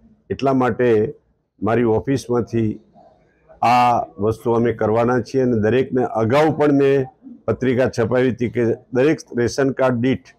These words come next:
એ પી એલ, બી પી એલ કે પી એમ જી વાયમાં કે જે કંઈ સરકારશ્રી તરફથી યોજનાઓ સસ્તા અનાજની દુકાનમાં મળે છે,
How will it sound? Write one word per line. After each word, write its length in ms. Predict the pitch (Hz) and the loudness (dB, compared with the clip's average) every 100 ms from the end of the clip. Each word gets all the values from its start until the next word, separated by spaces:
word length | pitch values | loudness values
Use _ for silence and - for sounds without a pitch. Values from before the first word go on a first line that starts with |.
| _ _ - - - | _ _ -20 -12 -4
એ 100 | 117 | -2
પી 180 | 117 131 | 0 0
એલ, 120 | 131 | 2
બી 160 | 117 | 2
પી 180 | 113 127 | 0 0
એલ 220 | 127 131 | 2 2
કે 180 | 120 120 | -2 -4
પી 220 | 107 120 | -4 -2
એમ 160 | 123 123 | -2 0
જી 140 | 120 | 0
વાયમાં 320 | 127 127 120 120 | 0 0 0 -2
કે 140 | 123 | -4
જે 220 | 104 156 | 0 0
કંઈ 340 | 156 151 151 143 - | 0 0 0 -2 -8
સરકારશ્રી 680 | - 113 101 135 135 123 120 | -4 -4 0 -2 -2 -6 -4
તરફથી 440 | 120 123 - 120 | -2 -2 0 0
યોજનાઓ 600 | 113 104 117 123 123 120 | 0 0 0 0 0 -2
સસ્તા 340 | 113 113 - 117 | -2 -4 -2 0
અનાજની 300 | 120 113 110 | 0 2 0
દુકાનમાં 480 | 101 113 117 120 | -2 0 0 2
મળે 260 | 107 107 135 | 2 2 0
છે, 320 | - 101 92 | 0 -4 -4